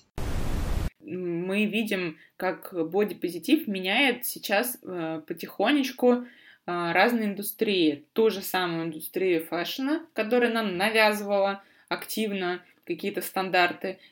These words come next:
Сейчас они поняли, что всё, это уже больше не работает. Они переключились на людей, моделей с необычной внешностью. Э, будь то вот всё, что мы перечисляли, веснушки, э, пигментация,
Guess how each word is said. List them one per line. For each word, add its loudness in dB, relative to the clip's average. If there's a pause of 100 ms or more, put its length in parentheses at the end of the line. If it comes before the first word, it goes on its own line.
Сейчас 0
они 6
поняли, 4
что 2
всё, 2
это -2
уже -4
больше -2
не -2
работает. 2
Они -2
переключились 0
на -6
людей, 0 (220)
моделей 2
с -8
необычной -2
внешностью. -4 (360)
Э, -2 (220)
будь -4
то 6
вот 0
всё, -2
что -6
мы -2
перечисляли, 2
веснушки, -2 (240)
э, -4
пигментация, 0